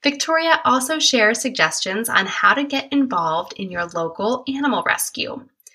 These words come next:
She's inspiring me to stick with Lucy's trick training. We are up to intermediate level now. Speaking of inspirations, if you want to connect with other women who are making moves in the pet industry,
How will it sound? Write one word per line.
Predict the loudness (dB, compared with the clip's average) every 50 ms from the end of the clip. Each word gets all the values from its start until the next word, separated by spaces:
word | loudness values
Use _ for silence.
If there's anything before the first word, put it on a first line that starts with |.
| _ -20 -20 -20 _ _
She's | -2 0 0 0 2
inspiring | 2 2 2 2 2 2 2 2 4 4 2 2 2 2 0 -2 -2
me | 0 0 2 0 0 0
to | 0 -2
stick | -2 -2 -2 -2 -2 -2 -2 -2 -6
with | -8 -8 -8
Lucy's | -6 -6 -6 -4 -4 -4 -4 -4 -4 -6 -8 _
trick | -6 -6 -4 -2 -2 -2 -4 -6 -16 _ _
training. | -6 -4 -2 -2 -2 -2 -2 -2 -2 -2 -2 -2 -4 -4 -8 -14 -20 -16 _
We | -2 0 2 2 4
are | 4 6 4 4 4 2
up | -2 -4 -4 -4 -4
to | -4 -4 -4 -6 -6
intermediate | -4 -2 0 0 2 2 2 2 2 2 0 0 0 0 -2 -2 -2 -2
level | 0 0 0 0 -2 -2
now. | -2 0 2 2 2 0 -2 -6 -8 -10 _ _ _ _ _ _ _ _ _ _ _ _ _ _ _ _ _ _ _ _ _ -12 -12 -8
Speaking | -4 -4 -4 0 0 0 0 2 0 0 0
of | 0 -2 -2
inspirations, | -4 -4 -2 -4 -4 -4 -4 -4 -4 -4 -4 -4 -4 -4 -4 -2 -2 -2 -2 -4 -6 -8 -10 -10 -10 -4 -2
if | 0 2 4 4
you | 4 4
want | 2 0 0 -2
to | -2 -2
connect | -2 0 0 0 0 0
with | 0 -2 -2 0 2
other | 2 4 4 6 6 6 6 4 2
women | 0 -2 -2 -2 -2 -2
who | -4 -2 -2 -2
are | 2 2 2 2 2
making | 0 -2 -2 -2 -2 -4 -4 0 2
moves | 4 4 6 4 4 4 0 -2 -2 -4 -4
in | -2 -2 -2
the | -2
pet | -2 -2 -2 -2 -2
industry, | -2 -4 -4 -2 -4 -4 -4 -4 -4 -4 -6 -8